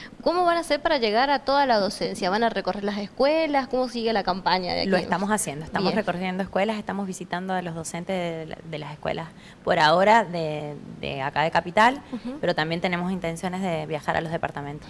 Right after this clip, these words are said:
Speaker 2: de
Speaker 1: ¿Y si
Speaker 2: zonas
Speaker 1: ellos
Speaker 2: alejadas.
Speaker 1: quieren comunicarse con ustedes, alguna red social, en algún lugar se los puede encontrar como para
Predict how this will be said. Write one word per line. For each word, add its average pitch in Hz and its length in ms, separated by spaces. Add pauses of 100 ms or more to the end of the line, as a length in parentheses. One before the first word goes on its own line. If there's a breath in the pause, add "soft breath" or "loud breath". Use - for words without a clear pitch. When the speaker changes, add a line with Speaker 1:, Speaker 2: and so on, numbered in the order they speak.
Speaker 2:
de 165 60
Speaker 1:
¿Y - 40
si - 100
Speaker 2:
zonas - 100
Speaker 1:
ellos 220 100
Speaker 2:
alejadas. 277 240
Speaker 1:
quieren 277 200
comunicarse 214 560
con 185 140
ustedes, 320 440
alguna 214 640
red 214 200
social, 285 520
en 247 160
algún 226 240
lugar 233 240
se 262 100
los 214 120
puede 220 200
encontrar 233 720
como 208 220
para 175 360